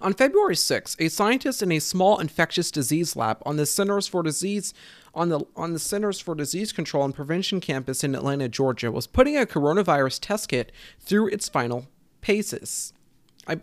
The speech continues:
that m-, that may be phases, uh, according to this reporting here. Continues, quote,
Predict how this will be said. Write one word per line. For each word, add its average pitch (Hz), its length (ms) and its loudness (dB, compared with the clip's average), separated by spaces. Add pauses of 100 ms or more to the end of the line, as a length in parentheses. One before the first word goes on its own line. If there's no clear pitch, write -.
(100)
that 156 160 2
m-, 156 260 -4
that 160 240 2
may 165 220 0
be 165 160 0
phases, - 720 -4 (320)
uh, 139 260 2
according 135 420 -4
to 131 100 -6
this 117 180 -6
reporting 123 340 -10
here. - 200 -14 (640)
Continues, - 560 -4
quote, - 440 -2